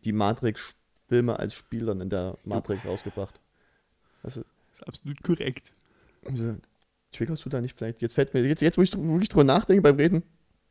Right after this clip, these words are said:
Speaker 1: triggerst du nicht dann eigentlich doch vielleicht Emotionen oder Erinnerungen, die er haben könnte? Was aber eigentlich auch nicht sein dürfte, weil die wurden ja beide rekonstruiert und das mehrfach anscheinend und Hä?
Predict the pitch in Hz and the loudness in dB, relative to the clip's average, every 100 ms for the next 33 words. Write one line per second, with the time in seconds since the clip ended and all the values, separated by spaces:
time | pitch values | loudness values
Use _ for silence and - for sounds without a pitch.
0 | _ _ _ 107 127 - 117 110 78 - | _ _ _ -2 -2 -2 -4 -4 -6 -8
1 | - - 131 - 135 - 113 120 127 123 | -10 -8 -8 -6 -6 -6 -10 -8 -6 -6
2 | 127 123 117 - 110 139 127 127 113 113 | -6 -6 -8 -6 -6 -4 -6 -6 -6 -6
3 | 113 131 123 117 131 135 - _ _ _ | -6 -8 -6 -6 -4 -6 -8 _ _ _
4 | _ _ _ - 127 120 78 117 127 147 | _ _ _ -8 -2 0 0 -2 -2 0
5 | 131 123 123 135 120 107 110 110 104 110 | 0 0 0 0 -2 0 0 0 0 -2
6 | 120 107 110 127 120 131 - 127 117 - | -2 -2 -2 -2 -2 -4 -2 -4 -4 -4
7 | 113 113 156 - _ _ _ _ - 113 | -2 0 -2 -6 _ _ _ _ -6 -4
8 | 110 120 110 156 - 151 131 139 139 151 | -2 0 0 0 -2 -4 -4 -2 -2 -2
9 | 151 110 - _ _ _ _ _ _ _ | -4 -6 -8 _ _ _ _ _ _ _
10 | _ _ _ _ _ _ _ _ _ _ | _ _ _ _ _ _ _ _ _ _
11 | _ _ 185 | _ _ -6